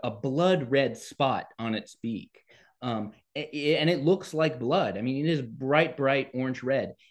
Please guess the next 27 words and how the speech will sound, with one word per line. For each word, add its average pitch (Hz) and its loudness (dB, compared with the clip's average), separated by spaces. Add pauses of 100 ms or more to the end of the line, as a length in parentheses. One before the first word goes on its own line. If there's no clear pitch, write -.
(160)
And, 135 2 (100)
um, 117 0 (460)
uh, 123 0 (160)
scientists 208 0
believe 151 2
this 131 0
is 120 -6 (280)
for 127 4 (100)
the 123 0
baby 135 2
chicks - -2
to, 117 0 (380)
uh, 107 0
f-, - -20 (200)
you 135 -10
kind 143 2
of, 113 -2
it's 127 -6
like 127 2
a 117 -4
target, 113 0
and 117 -2
the 110 0
baby 131 4
chicks - 0 (220)
will 117 0
peck 151 0